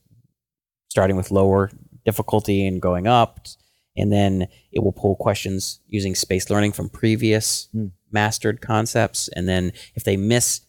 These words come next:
Speaker 1: a problem, it'll step down the difficult-, it'll show the solution, and then it'll step down the difficulty and say, "Okay, let's try a simpler one." And if they're still missing 'em, well, it'll go back and go to a prerequisite, or it'll show, "Here's a video,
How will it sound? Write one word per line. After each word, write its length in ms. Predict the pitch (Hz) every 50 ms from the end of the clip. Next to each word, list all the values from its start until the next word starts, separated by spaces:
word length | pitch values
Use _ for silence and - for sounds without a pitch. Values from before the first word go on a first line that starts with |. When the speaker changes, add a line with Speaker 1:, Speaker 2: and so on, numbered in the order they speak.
| _
Speaker 1:
a 80 | - 107
problem, 640 | - - - 110 107 107 110 113 110 110 110 107 98 95
it'll 140 | 92 87 95
step 280 | - - 98 92 -
down 300 | - 101 101 104 107 107
the 60 | 107 107
difficult-, 480 | - 107 - - 104 - 110 104 -
it'll 120 | 113 117 110
show 160 | - 139 135
the 80 | 139
solution, 680 | 131 - - 120 120 117 113 - 117 113 113 110 110 113
and 100 | 104 101
then 100 | 101 101
it'll 160 | 101 101 101
step 280 | - - - 110 - -
down 180 | 110 107 107
the 60 | 107 107
difficulty 640 | 110 - 113 107 - 110 104 101 - 107 104 101
and 120 | 101 95 -
say, 80 | -
"Okay, 160 | 98 92 - 95
let's 120 | 95 -
try 140 | - 104 98
a 40 | 95
simpler 320 | - 110 101 107 104 101
one." 380 | 98 98 98 98 98 95 98 95 - - - - - - _ _ -
And 120 | 110 -
if 80 | 98 -
they're 100 | - 104
still 200 | - - 110 104
missing 320 | 104 101 - - 104 101
'em, 220 | 101 101 101 98 92
well, 180 | 90 92 92 92
it'll 160 | 92 92 92
go 140 | - 92 90
back 220 | 92 92 92 -
and 80 | 92 90
go 60 | 92
to 60 | 90
a 40 | 90
prerequisite, 680 | - - 95 98 101 - - 101 95 104 98 95 -
or 100 | - 90
it'll 40 | 87
show, 200 | - - 98 92
"Here's 240 | 95 101 104 98 98
a 40 |
video, 600 | 87 92 95 92 95 92 92 92 92 92 90 92